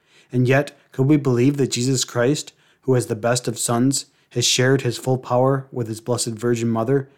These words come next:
should take it ill that she should have slaves? Has he less respect and love for his mother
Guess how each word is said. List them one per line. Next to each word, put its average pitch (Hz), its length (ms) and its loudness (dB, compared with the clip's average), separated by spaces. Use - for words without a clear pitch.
should 127 200 -6
take 127 220 2
it 139 140 2
ill 139 380 0
that 120 120 -10
she 127 180 0
should 127 220 0
have 110 340 0
slaves? 120 600 -2
Has 135 220 2
he 175 100 8
less 135 300 2
respect 135 460 0
and 117 120 4
love 127 220 2
for 127 100 2
his 110 140 2
mother 139 420 2